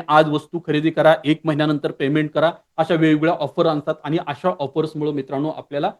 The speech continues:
उधळपट्टीची सवय लागते, हे पहिल्यांदा लक्षात घ्या. त्यामुळे मित्रांनो, तुमच्यावरती कुठल्याही पद्धतीचं पर्सनल लोन असेल किंवा अन्य प्रकारचं कर्ज असेल आणि तुमच्याकडे अर्निंग सोर्स जर स्ट्रॉंग असेल, तर जितकं शक्य असेल तितकं लवकरात लवकर हे कर्ज परतफेड करायचा प्रयत्न करा आणि या कर्जाच्या सापळ्यातून बाहेर पडा.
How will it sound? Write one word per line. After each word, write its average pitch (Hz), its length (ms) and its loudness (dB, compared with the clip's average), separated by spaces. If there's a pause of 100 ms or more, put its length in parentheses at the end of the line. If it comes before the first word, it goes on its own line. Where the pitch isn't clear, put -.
(160)
उधळपट्टीची 160 720 4
सवय 151 260 2
लागते, 143 280 0
हे 151 60 -4
पहिल्यांदा 139 320 -2
लक्षात 139 180 -4
घ्या. 156 200 2 (300)
त्यामुळे 196 260 6
मित्रांनो, 190 300 2
तुमच्यावरती 175 500 0
कुठल्याही 165 400 0
पद्धतीचं 175 520 0
पर्सनल 170 480 -2
लोन 165 200 4
असेल 165 220 -2
किंवा 170 220 0
अन्य 151 200 0
प्रकारचं 151 440 -2
कर्ज 143 320 -4
असेल 170 300 -2 (280)
आणि 175 100 4
तुमच्याकडे 202 540 0
अर्निंग 175 340 4
सोर्स 185 380 2
जर 190 80 2
स्ट्रॉंग 165 400 2
असेल, 170 300 -2
तर 196 40 0
जितकं 147 420 -4
शक्य 180 320 -2
असेल 147 280 -2
तितकं 151 280 -4
लवकरात 147 480 0
लवकर 135 300 -2 (340)
हे 175 60 2
कर्ज 156 280 2
परतफेड 156 680 2
करायचा 160 360 0
प्रयत्न 147 400 -4
करा 160 180 0
आणि 151 280 -2
या 151 120 0
कर्जाच्या 135 500 -6
सापळ्यातून 139 500 -6
बाहेर 127 280 -4
पडा. 151 240 -2